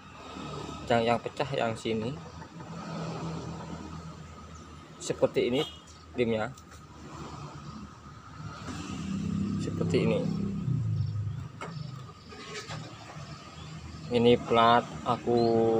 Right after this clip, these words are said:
lubang-lubang yang kecil-kecil, lalu aku panasin,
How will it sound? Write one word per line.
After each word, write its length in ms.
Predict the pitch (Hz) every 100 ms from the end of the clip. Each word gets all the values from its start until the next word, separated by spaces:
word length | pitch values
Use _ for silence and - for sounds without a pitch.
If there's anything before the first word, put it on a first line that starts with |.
| 113
lubang-lubang 640 | 113 110 120 117 110 117 113
yang 40 | 110
kecil-kecil, 560 | - 110 120 - 147 165 165 135
lalu 340 | 107 110 107
aku 300 | 110 - 110
panasin, 840 | 113 104 110 135 160 170 180 226